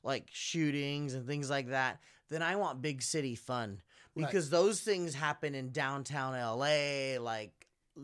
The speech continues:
Speaker 1: metropolitan areas, but along with those acts of violence, there's also clubs, places to go. So, um, <laughs> well, how can we have all the violence but not all the art around it?
Speaker 2: Well, so you're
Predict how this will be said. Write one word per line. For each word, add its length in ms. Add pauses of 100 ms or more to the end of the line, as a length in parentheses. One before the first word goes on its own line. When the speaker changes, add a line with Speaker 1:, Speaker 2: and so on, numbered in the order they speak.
(140)
Speaker 1:
metropolitan 880
areas, 460 (400)
but 300
along 340
with 140
those 360
acts 360
of 140
violence, 640 (200)
there's 220
also 560
clubs, 500
places 520
to 120
go. 480 (560)
So, 580
um, 300 (320)
<laughs> 240
well, 340 (160)
how 220
can 160
we 80
have 140
all 200
the 60
violence 400
but 160
not 220
all 140
the 60
art 300
around 400
it? 220 (840)
Speaker 2:
Well, 320
so 760
you're 580